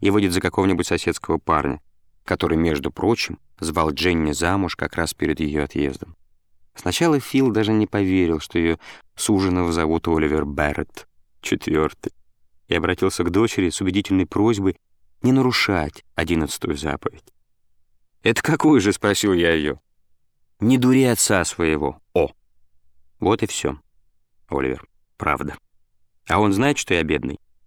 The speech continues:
Да. И это его не смущает? Теперь, по крайней мере, у тебя с ним есть что-то общее.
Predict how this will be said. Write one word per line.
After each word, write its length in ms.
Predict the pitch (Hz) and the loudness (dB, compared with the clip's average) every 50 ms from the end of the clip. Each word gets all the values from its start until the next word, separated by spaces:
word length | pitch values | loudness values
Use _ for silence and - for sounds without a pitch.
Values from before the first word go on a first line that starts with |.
| _ _ - | _ _ -6
Да. 220 | 95 110 127 135 - _ - - - - - - - - _ _ _ _ _ - - _ _ _ _ - | -4 -4 -4 -4 -6 _ -20 -20 -20 -20 -20 -20 -20 -20 _ _ _ _ _ -20 -20 _ _ _ _ 0
И 80 | 104 | 2
это 240 | 113 123 - - 123 | 2 2 2 2 2
его 140 | 120 113 117 | 2 2 2
не 100 | 117 107 | 2 0
смущает? 560 | - - 120 - - - 165 175 151 - - _ _ _ _ - - - - - - _ _ _ _ _ _ _ _ _ _ - | 0 -2 -4 -2 -2 -4 -6 -6 -6 -12 -18 _ _ _ _ -20 -20 -20 -20 -20 -20 _ _ _ _ _ _ _ _ _ _ -8
Теперь, 260 | - 117 - 165 160 | -6 0 0 2 2
по 120 | - 147 | 2 0
крайней 280 | 131 139 147 139 139 135 | 0 2 2 2 2 2
мере, 220 | 139 139 135 127 | 4 4 4 2
у 80 | 123 120 | 2 0
тебя 240 | - 123 117 120 113 | 0 0 0 0 0
с 140 | 107 - - | 0 -2 -2
ним 140 | 113 107 104 | 0 0 0
есть 240 | 92 98 107 104 - | 2 0 0 0 -2
что-то 360 | - - 98 - - - - | -2 -4 -4 -6 -6 -4 0
общее. 540 | - 80 76 - - - - 82 76 76 | 0 0 0 -2 -6 -4 -2 -2 -2 -4